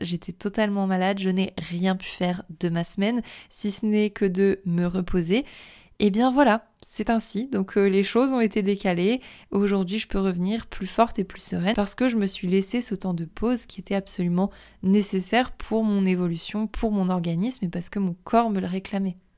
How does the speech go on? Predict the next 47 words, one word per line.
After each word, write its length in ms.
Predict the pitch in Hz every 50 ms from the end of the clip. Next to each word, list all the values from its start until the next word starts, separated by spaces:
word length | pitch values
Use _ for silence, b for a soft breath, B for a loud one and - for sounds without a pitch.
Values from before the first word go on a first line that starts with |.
| _ _
Ce 100 | - -
qui 100 | - 220
est 120 | 214 202
important 380 | 220 208 190 196 196 - - 202
ici, 380 | 190 180 175 - - 285 294
c'est 160 | 285 - 220 202
que 400 | - - 226 226 240 247 247 - -
j'ai 120 | 180 190
appris 300 | 180 175 175 - - 247
avec 300 | 247 233 208 196 190 -
le 80 | 190 170
temps 220 | 180 - 233 247
à 80 | 240 214
être 140 | 180 170 -
bienveillante 600 | - 190 208 214 202 202 196 202 220 240 226 - -
envers 320 | - 185 180 180 190 185 180
moi-même 420 | 180 180 175 190 214 247 269 247 - -
et 100 | 180 180
ne 120 | 180 175
pas 340 | 165 - - - 202 226 226
me 100 | 220 190
fustiger. 680 | 180 - - 190 - - - 196 185 190 202 202 202 B B B B B B B
Et 80 | -
j'ai 160 | 185 180 190 185
décidé 360 | 196 202 196 - 202 240 262
d'être 220 | 247 202 190 -
fière 220 | - - 233 247 247
de 100 | 254 247
moi, 240 | 220 196 190 214
car 260 | 220 - - - 175 175
malgré 400 | 175 190 190 180 202 190 208 196
les 220 | 202 196 175 170
embûches, 440 | 175 170 170 202 262 302 294 - - B B B B B
eh 100 | - 190
bien, 460 | 180 160 175 175 196 233 262 247 226 196
euh, 120 | 185 180
j'ai 120 | 175 175 190
réussi 440 | 170 180 180 175 - - - 202 226
à 100 | 226 214
avancer 400 | 185 175 175 175 - - 190 190
quand 160 | - 214 185
même 160 | 180 196 220
sur 260 | 220 - - 196 190
quelques 300 | - - 190 185 - 190
petites 320 | 170 - 185 - 202 196 -
choses 260 | - - 190 - -
chouettes. 440 | - - - 165 165 - - _